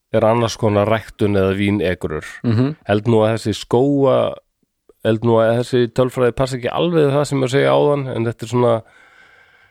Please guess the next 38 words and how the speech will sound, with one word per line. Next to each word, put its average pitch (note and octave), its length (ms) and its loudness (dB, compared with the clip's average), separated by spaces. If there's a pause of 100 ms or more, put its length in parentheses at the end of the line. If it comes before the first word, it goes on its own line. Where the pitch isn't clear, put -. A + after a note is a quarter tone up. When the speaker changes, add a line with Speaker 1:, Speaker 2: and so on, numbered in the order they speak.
(380)
Speaker 1:
það A#2+ 460 2
er C3+ 80 4
að C3 220 2
aukast C#3+ 400 -2
eitthvað G#2+ 340 0
þetta G#2+ 460 -4
sem G#2+ 260 0
er G2+ 160 2
ræktað G#2 520 -2
land F#2+ 280 0
og G2+ 460 0 (1800)
land, A2 300 2
en, A2+ 200 2 (520)
nei, A#2+ 220 4
minnka B2+ 460 -2
held E2 180 -4
ég, E2 160 -2
af E2 140 0
því G#2 80 4
að G2 80 4
landbúnaður C3 500 0
er C3+ 80 -2
ekki B2+ 160 -2
lengur C3+ 320 -2
númer A#2+ 320 0
eitt. - 460 -8 (260)
Speaker 2:
Já, C3+ 160 2
já, A#2+ 80 2
já, G#2+ 140 -2
já, F#2 180 -6
túrisminn G#2+ 460 -2
er G2+ 100 -2
að A#2+ 80 0
Speaker 1:
Og, A#2 140 2 (320)
já, A2+ 160 4 (200)
hann E3+ 220 -2
er E3+ 80 -10
dálítið, D#3 460 0